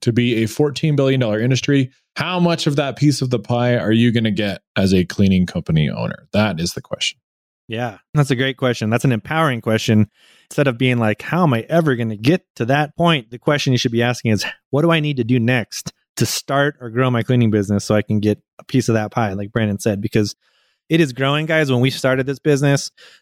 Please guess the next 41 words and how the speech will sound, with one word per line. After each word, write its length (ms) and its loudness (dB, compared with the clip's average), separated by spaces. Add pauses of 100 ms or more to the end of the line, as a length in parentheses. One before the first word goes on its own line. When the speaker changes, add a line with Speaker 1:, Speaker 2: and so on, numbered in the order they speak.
Speaker 2:
did 120 2
a 40 -6
lot 220 -4
of 40 -4
research. 460 -2
And 100 4
we, 100 4
if 120 -4
you 80 0
haven't 200 -2
seen 160 -2
us 120 0
pull 200 -2
up 140 0
charts 280 -2
before 320 0
of, 80 0
like, 240 -2
you 100 2
know, 60 4
just 200 0
simple 260 0
things, 300 0
like, 180 0
you 120 0
can 100 -16
pull 140 0
up 80 0
Google 240 2
Trends. 280 2
It's 120 0
a 80 -2
cool 180 0
tool 240 0
out 140 -2
there. 200 0 (380)
Just 140 0
type 180 0
in 60 0
home 200 2
cleaning. 360 -2